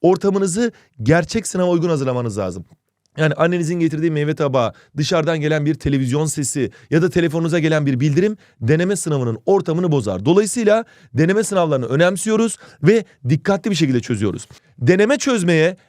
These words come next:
en başarılı olduğunuz dersten başlamanız lazım. Yani şöyle düşünün. Mesela zaten gerçek L G S'de bize öncelikle sözel bölüm verecekler. Zaten sözel bölümde çok iyi yapacağız inşallah. Burada şu çok önemli.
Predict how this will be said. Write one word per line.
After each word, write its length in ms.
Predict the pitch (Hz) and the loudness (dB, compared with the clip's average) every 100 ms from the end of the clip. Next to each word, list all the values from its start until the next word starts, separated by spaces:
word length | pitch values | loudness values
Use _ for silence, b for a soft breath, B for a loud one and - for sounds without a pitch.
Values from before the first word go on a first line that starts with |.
| _ | _
en 220 | 233 294 262 | -2 2 2
başarılı 320 | 226 220 208 | 2 2 2
olduğunuz 400 | 202 185 202 160 | 0 0 -2 0
dersten 340 | 180 170 180 | -2 0 -2
başlamanız 420 | 147 131 127 117 | -2 -2 -4 -4
lazım. 260 | 104 101 104 | -4 -4 0
Yani 240 | 208 226 | 2 2
şöyle 240 | 202 233 214 | 0 0 0
düşünün. 340 | 143 143 190 b b b _ | 0 -4 -4 b b b _
Mesela 300 | 160 165 156 | 0 2 0
zaten 420 | 143 196 196 185 156 | 2 0 2 0 2
gerçek 400 | 156 - 202 151 | 2 2 0 2
L 80 | |
G 180 | 131 123 | 2 0
S'de 300 | 113 139 202 | 0 0 0
bize 240 | 180 208 202 | 2 -2 0
öncelikle 460 | 180 180 143 - 226 | 0 2 0 -2 -4
sözel 420 | - 175 175 160 | -2 2 2 2
bölüm 220 | 147 143 | 0 0
verecekler. 400 | 120 101 98 107 | -2 -2 -4 -2
Zaten 340 | 107 156 131 117 | 0 0 0 -2
sözel 380 | 160 151 143 | 0 0 0
bölümde 360 | 117 117 139 196 b _ | 0 -2 -2 -4 b _
çok 240 | 247 175 | -4 -2
iyi 80 | 151 | 0
yapacağız 320 | 120 - 113 | -2 -2 -4
inşallah. 460 | 107 - 117 160 226 b b 160 | -6 -4 0 0 -2 b b 0
Burada 260 | 233 254 | 2 2
şu 80 | 233 | 0
çok 180 | 233 190 | 0 0
önemli. 380 | 160 147 214 | 2 2 0